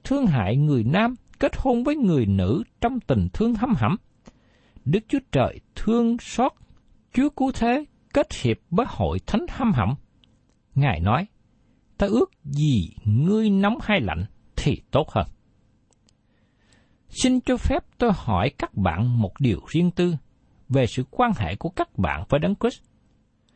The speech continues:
Có đám mây tội lỗi nào làm phân cách linh hồn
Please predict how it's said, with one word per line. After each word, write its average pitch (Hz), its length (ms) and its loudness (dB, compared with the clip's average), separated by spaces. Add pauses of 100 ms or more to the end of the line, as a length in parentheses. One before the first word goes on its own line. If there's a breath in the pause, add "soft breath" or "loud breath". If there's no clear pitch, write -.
(520 soft breath)
Có 254 120 2
đám 277 260 0
mây 269 300 2
tội 127 200 2
lỗi 139 280 0
nào 175 280 0 (160)
làm 113 300 -2 (100)
phân 226 200 0
cách 359 140 -6 (120)
linh 233 180 2
hồn 98 240 -2